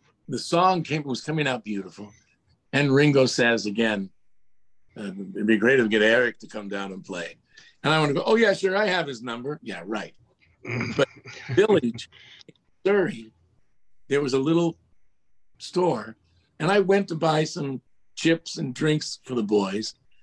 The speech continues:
Speaker 1: and standing in line is Eric Clapton with milk and eggs.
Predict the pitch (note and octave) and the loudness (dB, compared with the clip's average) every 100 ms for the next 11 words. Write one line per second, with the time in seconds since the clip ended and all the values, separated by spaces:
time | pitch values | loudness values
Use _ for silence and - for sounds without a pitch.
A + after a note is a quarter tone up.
0 | - _ _ - _ B2 A#2+ - D3 D#3 | -20 _ _ -20 _ -2 -2 2 4 6
1 | F3 F#3 E3+ C3+ A2+ G#2+ G#2+ - _ _ | 6 4 4 4 2 -2 -4 -8 _ _
2 | - - _ _ A#2+ A#2 - - _ _ | -20 -20 _ _ -4 -4 -8 -14 _ _
3 | _ C#3+ D3 - C3+ A#2+ - A2 G#2 _ | _ 2 2 2 2 2 -2 -8 -8 _
4 | _ - - _ _ - - - B2 B2+ | _ -20 -20 _ _ -12 -10 -4 2 4
5 | C3 - A#2 A2 F#2 - - | 4 0 -2 -2 -6 -14 -18